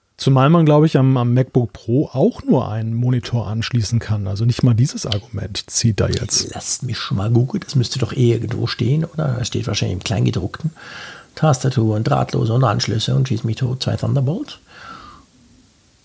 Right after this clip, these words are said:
Speaker 2: Ähm, ich sehe aber übrigens, Moment mal schnell, wir müssen noch etwas Kleines korrigieren. Das MacBook Air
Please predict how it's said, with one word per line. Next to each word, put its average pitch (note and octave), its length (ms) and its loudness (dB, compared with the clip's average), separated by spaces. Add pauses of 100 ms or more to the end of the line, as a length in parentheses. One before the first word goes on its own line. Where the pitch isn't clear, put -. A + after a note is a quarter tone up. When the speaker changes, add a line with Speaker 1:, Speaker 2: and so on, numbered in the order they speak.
(400)
Speaker 2:
Ähm, B2 460 -2
ich - 180 -2
sehe A2 340 0
aber D#3 200 2
übrigens, D3 580 0
Moment G2 300 -2
mal D#3+ 120 -2
schnell, A#3 320 -2
wir C#3+ 80 2
müssen C3+ 200 0
noch A#2+ 120 -2
etwas - 260 -4
Kleines G#2 300 -2
korrigieren. B2+ 840 0 (680)
Das C3 200 4
MacBook A#2+ 560 0
Air E3+ 420 -2